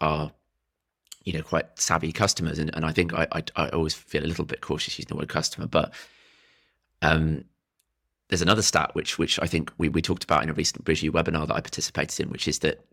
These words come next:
forty-nine percent of Bridgeu students will apply to more than one country. And I think when you break that down, I think it's something like twenty-four percent will actually apply to three countries. So I think Simon's point is a really interesting one to the extent that, you know, I think, I don't know if, it, if you sort of tu-,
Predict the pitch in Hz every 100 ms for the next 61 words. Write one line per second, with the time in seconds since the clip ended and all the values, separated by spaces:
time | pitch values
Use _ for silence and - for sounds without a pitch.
0 | _ _ _ _ _ - - 85 - 80
1 | 78 82 - 76 - 78 - 80 78 -
2 | 78 73 - 73 - 73 76 78 73 -
3 | 76 73 - 73 - - - - 76 -
4 | 76 - 78 76 - 78 - - 76 73
5 | 76 80 - - - 76 - - 78 80
6 | - 76 82 - - - - - - 78
7 | 71 - 73 73 - - 80 76 - -
8 | - - - - 76 71 - - - -
9 | _ _ _ - 98 104 - 101 95 -
10 | 90 73 78 78 76 78 - - - 78
11 | - 73 - - 73 - - _ - 76
12 | 62 - - 80 - - _ _ _ _
13 | - 82 73 67 53 - 78 73 - -
14 | - - -